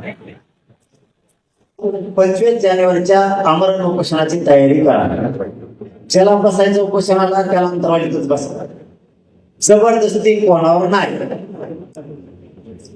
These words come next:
ज्यांना कोणाला बसायचंय, त्याने अंतरवालीत एका जागेवरती सामूहिक आपल्याला अंतरवालीतच उपोषण करायचं, राज्यात कुठेही करायचं नाही.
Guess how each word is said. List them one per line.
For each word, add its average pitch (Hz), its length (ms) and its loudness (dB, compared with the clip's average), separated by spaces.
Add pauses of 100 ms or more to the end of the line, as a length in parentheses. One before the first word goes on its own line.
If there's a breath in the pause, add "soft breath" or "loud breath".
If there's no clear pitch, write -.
(160)
ज्यांना 208 420 4
कोणाला 202 300 4
बसायचंय, 185 680 2 (500)
त्याने 170 240 4
अंतरवालीत 180 680 2
एका 170 480 2
जागेवरती 175 640 0
सामूहिक 165 720 0
आपल्याला 156 580 0 (340)
अंतरवालीतच 160 680 0
उपोषण 151 340 0
करायचं, 139 360 2
राज्यात 139 500 0
कुठेही 135 520 0
करायचं 120 460 2
नाही. 139 420 -4